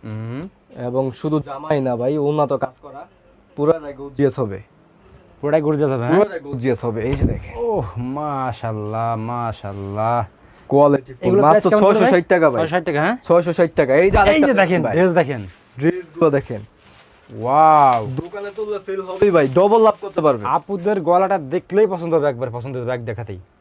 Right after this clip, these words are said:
Speaker 1: দেখছেন?
Speaker 2: ভাই, মাত্র পাঁচশো ষাট টাকা ভাই।
Speaker 1: পাঁচশো ষাট টাকা এটা, হ্যাঁ?
Speaker 2: পাঁচশো ষাট টাকা। এই যে দেখেন, এটা ওড়নাটা।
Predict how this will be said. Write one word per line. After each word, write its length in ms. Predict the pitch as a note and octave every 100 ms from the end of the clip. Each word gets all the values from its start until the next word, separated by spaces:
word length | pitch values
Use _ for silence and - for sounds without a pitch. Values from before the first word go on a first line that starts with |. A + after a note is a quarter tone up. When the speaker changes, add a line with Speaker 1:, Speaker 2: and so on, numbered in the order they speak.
| _ _ _ -
Speaker 1:
দেখছেন? 420 | A2+ - G3+ F#3+ A2
Speaker 2:
ভাই, 120 | C3+
মাত্র 380 | C3+ D#3 - F#3 F#3
পাঁচশো 240 | F3+ F#3
ষাট 180 | E3+ E3
টাকা 220 | - D#3+ C#3+
ভাই। 160 | G2+ -
Speaker 1:
পাঁচশো 280 | C#3+ -
ষাট 140 | D#3 D#3+
টাকা 140 | D#3 C#3
এটা, 120 | A#2
হ্যাঁ? 120 | D#3+
Speaker 2:
পাঁচশো 240 | G3+ G#3 F3
ষাট 200 | E3+ D3+ -
টাকা। 240 | C3+ A2+ - _ _ _ _ _ _ _ _ -
এই 80 | C3+
যে 80 | D3
দেখেন, 180 | C#3+ D3
এটা 160 | C3+ C#3+
ওড়নাটা। 400 | D3 C#3 -